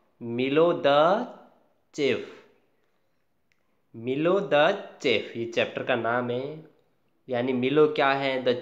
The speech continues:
Chief क्या है, ये अपन इस chapter में जानेंगे और समझेंगे। तो चलिए अपन chapter को start करते हैं।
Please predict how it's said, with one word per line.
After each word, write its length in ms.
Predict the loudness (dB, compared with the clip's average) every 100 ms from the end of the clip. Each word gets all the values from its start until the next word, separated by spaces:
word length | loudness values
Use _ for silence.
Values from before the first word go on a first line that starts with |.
| -4
Chief 320 | -4 -4 -4
क्या 140 | -4 -2
है, 280 | -2 -2
ये 120 | 0 0
अपन 500 | 2 0 0 -2 -8 -16 _ -14
इस 440 | -14 -12 -20 -8
chapter 360 | -4 -4 -4 -4
में 520 | -2 -2 -4 -8 -18 _ _ _ _ _
जानेंगे 760 | -20 -8 -6 -4 -4 -4 -4 -4
और 240 | -4 -8 -8
समझेंगे। 800 | -14 -16 -12 -8 -8 -6 -8 -10 -16 _ _ _ _ _ _ _ _
तो 60 | -8
चलिए 280 | -2 2 4
अपन 200 | 2 -2 0
chapter 260 | 0 2 0
को 120 | -2
start 380 | 0 4 4 4
करते 240 | 0 0 0
हैं। 220 | 0